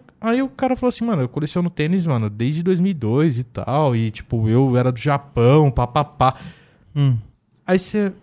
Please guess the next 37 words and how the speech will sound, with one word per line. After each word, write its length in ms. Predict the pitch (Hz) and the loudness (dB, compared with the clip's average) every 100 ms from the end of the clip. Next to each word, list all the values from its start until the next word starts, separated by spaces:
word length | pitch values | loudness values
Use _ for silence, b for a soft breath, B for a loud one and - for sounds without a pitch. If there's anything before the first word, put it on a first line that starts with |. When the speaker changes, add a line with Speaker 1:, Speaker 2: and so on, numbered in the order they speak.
| _ | _
Speaker 1:
olha 140 | 190 190 | -2 -2
assim, 200 | 185 196 | -4 -8
ah, 140 | 254 220 - _ _ _ _ _ | -6 -6 -8 _ _ _ _ _
sei 140 | 269 330 | -4 0
lá, 80 | |
aí 80 | 196 | 2
você 100 | 180 | 0
pergunta, 460 | 220 339 262 240 180 | -2 0 0 2 2
né? 100 | 180 - _ _ | 2 -2 _ _
Fala, 280 | - 247 269 | -4 -2 0
ah, 60 | 262 - | -4 -4
mas 160 | 190 233 | -6 -6
você 60 | - | -8
tem 120 | 247 | -10
Instagram? 400 | - 143 127 175 170 151 - - | -6 -8 -2 0 0 -2 -8 -2
Não, 260 | 151 185 | 2 2
não, 120 | 139 143 | 2 2
não 80 | |
gosto 160 | 135 143 | 2 0
de 60 | 147 | -2
rede 100 | 143 | -2
social, 300 | 127 131 110 | -4 -2 -2
não, 120 | 107 | -4
você 120 | 117 | -4
é 20 | |
louco, 240 | 123 110 - | -8 -8 -8
não 80 | 110 | -8
sei 120 | 120 | -4
o 20 | |
quê. 80 | - | 2
Speaker 2:
É, 180 | 143 117 | 4 6
Speaker 1:
Porque, 200 | 123 160 | 6 6
Speaker 2:
o 40 | |
Speaker 1:
tipo, 240 | 214 214 | 6 4
esse 220 | 175 - | 4 2
é 20 | |
Speaker 2:
paixão 80 | 240 | 4